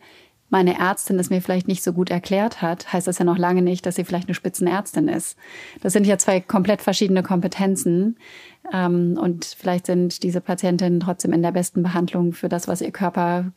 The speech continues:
oder was an Diagnostik schon rausgekommen ist, aber es eben kognitiv zu, und, und auch emotional zu verstehen. Das sind einfach zwei andere Sachen. Und ich hab manchmal hier auch tatsächlich Paare sitzen, jetzt ko-,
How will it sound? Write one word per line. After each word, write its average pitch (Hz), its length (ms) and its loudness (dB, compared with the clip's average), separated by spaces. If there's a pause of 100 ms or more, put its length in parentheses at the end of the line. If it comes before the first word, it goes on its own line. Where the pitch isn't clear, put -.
oder 180 220 0
was 175 100 0
an 180 140 2
Diagnostik 180 440 0
schon 180 120 0
rausgekommen 180 600 0
ist, 180 140 0
aber 170 220 0
es 170 80 -4
eben 175 180 0
kognitiv 185 460 -2
zu, - 120 -8
und, 208 320 -2
und 254 220 4
auch 185 100 0
emotional 190 600 0
zu 180 80 -4
verstehen. 180 720 0 (480)
Das 185 140 0
sind - 100 0
einfach 175 240 -2
zwei 180 160 -2
andere 175 260 2
Sachen. 170 420 -2
Und 165 160 0
ich 175 160 -4
hab 180 140 -6
manchmal 185 360 0
hier 185 260 -2
auch 180 80 -6
tatsächlich 180 800 -2
Paare 180 380 0
sitzen, 190 340 0
jetzt 165 160 2
ko-, - 80 -10